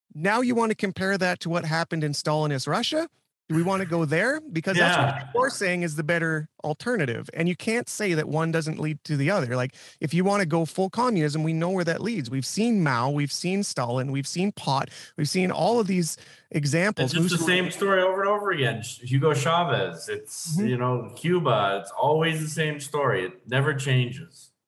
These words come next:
Speaker 1: The thing is, though, that they've, they're in an, a, uh, an interesting time period geopolitically where there's no good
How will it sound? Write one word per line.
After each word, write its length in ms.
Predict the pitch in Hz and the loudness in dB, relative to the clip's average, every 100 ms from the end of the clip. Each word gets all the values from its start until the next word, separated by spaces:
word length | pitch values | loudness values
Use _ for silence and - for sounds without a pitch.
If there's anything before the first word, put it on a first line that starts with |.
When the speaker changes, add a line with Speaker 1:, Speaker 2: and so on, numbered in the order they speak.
| _ _ | _ _
Speaker 1:
The 100 | 175 | -4
thing 220 | 247 269 | 0 2
is, 180 | 240 190 | 2 2
though, 240 | 185 185 185 | 2 2 2
that 160 | 175 | 2
they've, 240 | 165 175 175 - | 2 0 -2 -4
they're 240 | 165 196 | 0 2
in 100 | 190 | 2
an, 200 | 165 151 - | 0 0 -2
a, 280 | 151 151 143 | -2 0 0
uh, 280 | 139 131 127 - _ | 0 0 -2 -8 _
an 100 | 147 | -4
interesting 500 | 180 - 202 190 160 | -2 -2 -2 -2 -4
time 440 | - - 147 160 | -4 -2 0 0
period 640 | 160 175 175 175 185 185 - - - _ - | -2 -2 0 2 0 -2 -8 -20 -20 _ -8
geopolitically 800 | 127 170 165 147 165 180 - 196 | 0 2 2 0 0 0 0 -2
where 200 | 180 180 | 2 2
there's 240 | 175 175 147 | 2 0 0
no 340 | 156 170 190 143 | 0 0 -4 -8
good 380 | 117 170 170 156 | -4 -2 0 -4